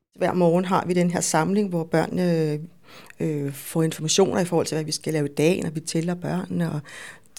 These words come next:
taler om vejret, som jeg tænker, alle mulige andre institutioner gør.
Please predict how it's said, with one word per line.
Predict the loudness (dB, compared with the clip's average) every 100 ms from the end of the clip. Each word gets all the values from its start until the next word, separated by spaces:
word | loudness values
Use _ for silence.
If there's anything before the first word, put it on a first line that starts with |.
| -8 6
taler | 8 10
om | 10
vejret, | 10 8
som | 6 4
jeg |
tænker, | 4 4 6
alle | 6
mulige | 6 6
andre | 6 8
institutioner | 6 6 2 2 -2 -2
gør. | -2